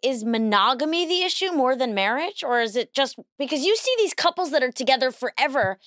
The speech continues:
and then they get married and then a few months later it's,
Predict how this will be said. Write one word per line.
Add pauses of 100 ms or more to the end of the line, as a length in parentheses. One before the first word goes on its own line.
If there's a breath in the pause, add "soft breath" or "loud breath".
(160 soft breath)
and
then
they
get
married (240)
and
then (160)
a
few
months
later
it's,